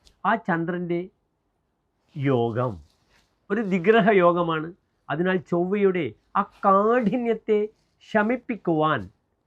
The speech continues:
ചന്ദ്രന് കഴിയുന്നു. പ്രത്യേകതയുള്ള ഈ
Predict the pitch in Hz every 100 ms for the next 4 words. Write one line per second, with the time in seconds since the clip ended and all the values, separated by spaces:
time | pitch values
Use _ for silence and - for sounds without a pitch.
0 | _ _ - 160 170 180 185 214 _ -
1 | 127 123 113 98 87 _ _ _ _ _
2 | _ - 185 - 247 240 226 214 196 135
3 | - _ _ _ _ _ _ - 262